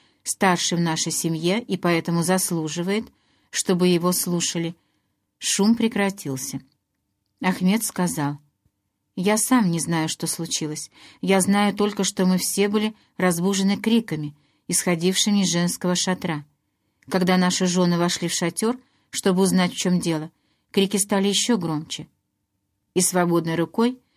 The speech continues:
Ахмед показал на Тахира, Рашида и Шади. Эти молодые люди выбежали из шатра, вход в который им запрещен.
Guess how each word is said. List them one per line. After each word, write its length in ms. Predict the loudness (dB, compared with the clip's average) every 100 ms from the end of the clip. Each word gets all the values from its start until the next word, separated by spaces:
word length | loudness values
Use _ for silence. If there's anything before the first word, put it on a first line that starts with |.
| _ _
Ахмед 460 | -2 2 2 2 0
показал 540 | 0 0 2 0 0 -6 _
на 220 | -2 0
Тахира, 580 | 0 0 -2 -2 -10 -12 -16 _
Рашида 600 | -4 -2 0 0 0 -2 -4 _
и 80 | -2
Шади. 520 | 0 0 -4 -6 -12 _ _ _ _ _ _ _ _ _ _ _ _ _ _ _ _ _ _ _ _ _ _ _ _ _ _ _ _ _ _ _
Эти 240 | -2 2
молодые 480 | 2 2 2 4 4
люди 360 | 4 2 -2 -8 _ -6
выбежали 480 | 0 2 2 2 2
из 60 |
шатра, 540 | 2 0 0 2 2 0 _ _ _ -20
вход 260 | -4 -2
в 80 | -2
который 420 | -2 0 2 2
им 220 | 2 2 2
запрещен. 640 | 0 -2 -2 -2 -4 -6